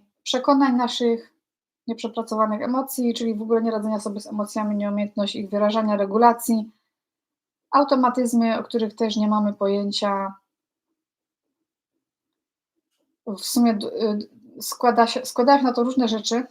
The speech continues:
to jest takie indywidualne. Y, i teraz my często wiemy, czego my chcemy, ale my nie chcemy dać wysiłku. My wolimy mieć wymówki, racjonalizacja to jest taki mechanizm obronny, bardzo mądry,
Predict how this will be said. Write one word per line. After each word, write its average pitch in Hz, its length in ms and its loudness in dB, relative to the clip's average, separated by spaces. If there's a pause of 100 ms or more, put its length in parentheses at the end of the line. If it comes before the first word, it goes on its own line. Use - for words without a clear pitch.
(160)
to 208 80 -6
jest 208 140 -8
takie 214 160 -6
indywidualne. 208 920 0 (1300)
Y, 104 40 -6 (400)
i 247 80 -8
teraz 330 340 2 (880)
my 427 120 4
często 403 320 2
wiemy, 294 280 8
czego 254 220 2
my 247 140 4
chcemy, 240 480 0
ale 240 200 4
my 269 100 8
nie 277 120 6
chcemy 294 240 6
dać 269 160 2
wysiłku. 254 640 -2 (680)
My 285 380 8
wolimy 254 640 2
mieć 233 280 2
wymówki, 220 840 -2
racjonalizacja 226 1040 2
to 220 80 -6
jest 208 100 -8
taki 220 200 -6
mechanizm 220 440 -4
obronny, 208 680 0
bardzo 196 300 -2
mądry, 196 540 -2